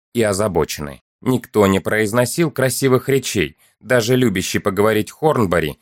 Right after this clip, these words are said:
на сей раз безмолвствовал. Завтрак прошел невесело.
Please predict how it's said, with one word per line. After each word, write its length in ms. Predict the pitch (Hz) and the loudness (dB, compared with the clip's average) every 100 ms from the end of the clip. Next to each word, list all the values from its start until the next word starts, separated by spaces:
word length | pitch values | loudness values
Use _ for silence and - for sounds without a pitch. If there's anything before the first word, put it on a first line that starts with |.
| _ - | _ -4
на 180 | 110 | -2
сей 340 | 104 - 131 123 | -2 0 2 2
раз 300 | 104 90 - | 0 -2 -10
безмолвствовал. 1080 | 104 107 95 101 92 80 - 80 73 71 - _ _ _ _ - | -4 -2 0 0 0 -2 -4 -6 -4 -8 -12 _ _ _ _ -16
Завтрак 580 | 131 151 151 - 110 - | -4 -2 -2 -2 -4 -2
прошел 400 | 110 104 123 117 | -4 -2 2 2
невесело. 640 | 95 78 73 - 76 69 | 2 0 -4 -4 -6 -6